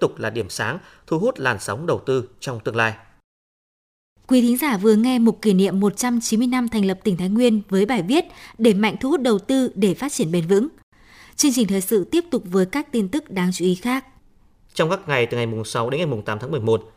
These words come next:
Speaker 1: Sở Giáo dục và Đào tạo, Ủy ban Nhân dân các huyện, thị xã phối hợp với Cục Dự trữ Nhà nước khu vực Bắc Thái tiến hành cấp phát gạo hỗ trợ học sinh các trường phổ thông vùng đặc biệt khó khăn.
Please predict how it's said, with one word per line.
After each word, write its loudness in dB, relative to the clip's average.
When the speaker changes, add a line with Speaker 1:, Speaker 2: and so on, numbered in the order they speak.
Speaker 1:
Sở -2
Giáo 2
dục -2
và -2
Đào 2
tạo, -2
Ủy -2
ban 4
Nhân -2
dân -2
các -6
huyện, 2
thị -8
xã -4
phối 2
hợp 2
với 2
Cục -8
Dự -4
trữ -8
Nhà -4
nước -4
khu -4
vực -6
Bắc -4
Thái -2
tiến 4
hành -2
cấp -6
phát -8
gạo 0
hỗ -4
trợ -2
học -12
sinh -4
các -8
trường -2
phổ -6
thông -2
vùng -4
đặc -8
biệt -4
khó -6
khăn. 0